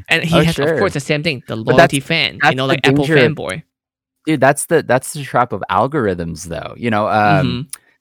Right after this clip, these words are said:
Speaker 2: Sammy, Sammy's a big fan of, uh, Sammy and I both, really. We're, we're both big fans of Philip DeFranco now. She kind of,
Speaker 1: Mm-hmm.
Speaker 2: like, got me onto him. And he was talking
Speaker 1: <laughs>
Speaker 2: the other day about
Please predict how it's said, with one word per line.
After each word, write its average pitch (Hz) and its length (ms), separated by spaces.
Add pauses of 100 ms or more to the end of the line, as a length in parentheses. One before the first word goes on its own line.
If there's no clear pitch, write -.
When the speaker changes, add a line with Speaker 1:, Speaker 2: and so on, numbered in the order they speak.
(140)
Speaker 2:
Sammy, 160 580
Sammy's 139 340
a 127 40
big 113 140
fan 110 220
of, 87 200
uh, 60 120 (180)
Sammy 196 260
and 180 60
I 170 60
both, 156 340
really. 80 280
We're, 107 360
we're 120 140
both 131 220 (260)
big 123 160
fans 113 260
of 95 140
Philip 113 260
DeFranco 120 420
now. 85 220 (380)
She 139 240
kind 127 160
of, 113 80
Speaker 1:
Mm-hmm. 98 60
Speaker 2:
like, 90 260 (340)
got 117 260
me 113 140
onto 107 300
him. 85 200 (360)
And 131 180
he 143 80
was 151 140
talking 135 260
Speaker 1:
<laughs> 127 60
Speaker 2:
the 113 60
other 101 140
day 95 300
about 95 380